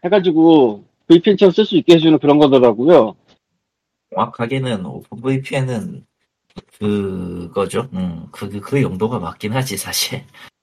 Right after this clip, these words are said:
Speaker 2: 하지만 실제로는
Speaker 1: 그래서
Speaker 2: 조금, 조금 다른 용도로 쓰는 경우가 많긴 하지만, 뭐, 넘어가고요. 네.
Speaker 1: 그러니까 뭐, 여러 가지 뭐, 공짜 브이피엔이라든가 뭐, 공개된 공짜 브이피엔 뭐, 그런 데 들어가면은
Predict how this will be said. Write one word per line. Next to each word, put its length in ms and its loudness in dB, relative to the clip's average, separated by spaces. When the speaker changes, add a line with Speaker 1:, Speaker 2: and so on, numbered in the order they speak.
Speaker 2:
하지만 360 -4
실제로는 340 6
Speaker 1:
그래서 300 8
Speaker 2:
조금, 500 0
조금 260 -8
다른 280 -4
용도로 300 -4
쓰는 600 -6
경우가 320 -6
많긴 340 -12
하지만, 380 -12
뭐, 100 -12
넘어가고요. 720 -12
네. 160 -20
Speaker 1:
그러니까 200 4
뭐, 320 6
여러 180 6
가지 680 2
뭐, 180 -4
공짜 500 0
브이피엔이라든가 840 -2
뭐, 420 0
공개된 500 4
공짜 280 0
브이피엔 540 0
뭐, 220 2
그런 220 2
데 60 -2
들어가면은 640 4